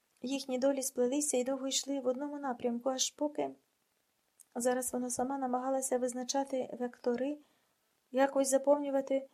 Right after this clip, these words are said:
спрямовувати свої дні, але в глибині душі відчувала, що це в неї доволі погано виходить. Інколи навіть здавалось, що вона існує десь в іншому вимірі, ніж усі люди навколо, які кудись мчать, щось роблять, киплять емоціями і далеко не завжди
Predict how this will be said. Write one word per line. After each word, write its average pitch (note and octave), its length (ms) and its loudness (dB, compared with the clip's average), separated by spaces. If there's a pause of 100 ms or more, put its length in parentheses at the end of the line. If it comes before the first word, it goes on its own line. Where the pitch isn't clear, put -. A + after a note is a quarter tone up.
(300)
спрямовувати C#4 800 6
свої B3+ 340 2
дні, A#3+ 300 -2 (340)
але C4 240 4
в B3+ 40 -2
глибині C4+ 420 0
душі C4+ 340 2
відчувала, C4+ 560 2
що B3 280 2
це - 220 0
в C4+ 60 -6
неї C4+ 220 -4
доволі C4 300 0
погано C4 360 -4
виходить. A3 540 -8 (800)
Інколи C4+ 400 4
навіть C4 280 -4
здавалось, C4+ 440 2
що B3+ 180 2
вона C4 180 0
існує C4+ 380 -2
десь C4 300 -2
в - 20 -12
іншому C4+ 420 -4
вимірі, A3+ 440 -2 (420)
ніж B3 200 4
усі C4 280 0
люди C4 240 -2
навколо, C4 500 -2
які A#3+ 220 -2
кудись C4 340 -4
мчать, C4+ 440 -4
щось - 320 -6
роблять, A3+ 340 2 (380)
киплять C4+ 420 2
емоціями B3 720 -2
і B3+ 100 -2
далеко C4 340 -2
не C4 80 -6
завжди B3+ 460 -2